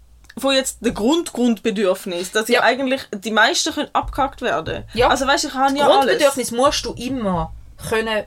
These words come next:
Speaker 2: plus minus erfüllen. Weil ohne dich kannst du nicht leben. Ohne dich kann kein Mensch leben. Wenn permanent ein Grundbedürfnis wie, eben, Grundbedürfnisse sind, gell, Nahrung, Schlaf,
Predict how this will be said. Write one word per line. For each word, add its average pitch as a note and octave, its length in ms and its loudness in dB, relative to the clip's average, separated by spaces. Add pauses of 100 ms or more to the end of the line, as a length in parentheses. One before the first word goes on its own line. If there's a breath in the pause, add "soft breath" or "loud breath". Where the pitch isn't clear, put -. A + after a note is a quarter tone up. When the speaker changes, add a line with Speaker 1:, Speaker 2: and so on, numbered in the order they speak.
(100)
Speaker 2:
plus A3+ 240 -6
minus A3 240 -8
erfüllen. F#3 460 -8 (340 loud breath)
Weil G#3 140 2
ohne A#3 160 4
dich A3 120 -2
kannst G#3 140 -6
du G3 60 0
nicht E3+ 100 -2
leben. D#3 440 0 (260 loud breath)
Ohne A3+ 220 0
dich G#3+ 140 -4
kann G3+ 120 -8
kein G#3+ 280 -2
Mensch G3+ 260 -2
leben. D3+ 340 0 (240 loud breath)
Wenn G3+ 160 -6
permanent B3+ 600 0
ein A3 100 -2 (100)
Grundbedürfnis A3+ 880 -4
wie, G3 140 0
eben, - 600 -4
Grundbedürfnisse F#3 680 0
sind, - 260 -10
gell, F#3 220 -2
Nahrung, F3+ 420 0 (140)
Schlaf, F#3+ 560 0